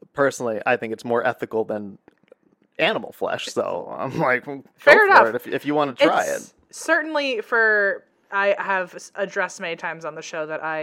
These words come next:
Speaker 2: am very, very curious about the taste of human meat. And not
Speaker 1: Mm-hmm.
Speaker 2: that I, I could not partake in cannibalism, but I, it just, it's a general wondering of, like, "Oh, I'll
Speaker 1: Yeah.
Speaker 2: never know that information." So it's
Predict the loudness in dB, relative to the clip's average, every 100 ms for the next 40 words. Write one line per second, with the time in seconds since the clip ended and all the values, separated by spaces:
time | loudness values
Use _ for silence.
0 | -8 -12 -8 -6 -6 -6 -6 -8 -10 -12
1 | -12 -12 -12 -14 -14 -14 -12 -12 -16 -18
2 | -18 -18 -18 -20 _ -18 -18 -18 -20 -20
3 | _ -10 -2 0 0 0 0 -2 -6 _
4 | _ _ _ _ -2 -2 -2 _ -8 -4
5 | -2 -2 -4 -8 -8 -8 -2 0 0 -4
6 | -6 -12 -6 -4 -2 -2 0 -2 -4 _
7 | _ _ _ -20 -8 -6 -6 -8 -10 -10
8 | -2 0 2 0 2 2 0 0 -2 -4
9 | -4 -4 -2 -2 0 0 -2 -4 -4 -4
10 | -4 -4 -2 -2 -2 -8 -6 -2 -2 -2
11 | -8